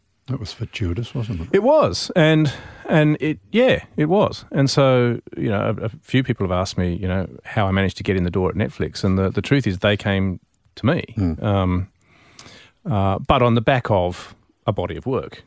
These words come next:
Speaker 2: It
Speaker 1: Yeah.
Speaker 2: wasn't out of the, totally out of nothing.
Speaker 1: Sure.
Speaker 2: Uh, so we sent them the drafts that we had and the outline for the rest of the show.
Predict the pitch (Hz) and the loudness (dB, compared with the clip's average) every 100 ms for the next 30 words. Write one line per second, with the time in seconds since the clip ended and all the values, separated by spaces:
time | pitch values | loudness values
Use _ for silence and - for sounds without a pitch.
0 | _ - 92 95 82 78 80 - _ - | _ -4 -2 -2 -4 -6 -8 -18 _ -10
1 | - 87 80 80 101 104 - 107 - - | -6 -6 -6 -4 -2 -2 -6 -8 -8 -8
2 | 85 85 - _ _ _ 117 113 117 113 | -6 -6 -10 _ _ _ 4 6 6 4
3 | 113 110 - 135 127 165 147 - 123 143 | 2 0 2 2 2 2 0 2 2 2
4 | 151 - _ _ _ _ _ _ 117 107 | 0 -4 _ _ _ _ _ _ -6 -2
5 | 110 113 117 - 120 - 120 113 104 113 | 2 2 2 -2 -6 0 0 2 0 0
6 | 113 107 101 101 - 98 104 - 87 - | -2 -2 -2 -2 -4 -4 -4 -4 -8 -2
7 | 113 175 | 0 0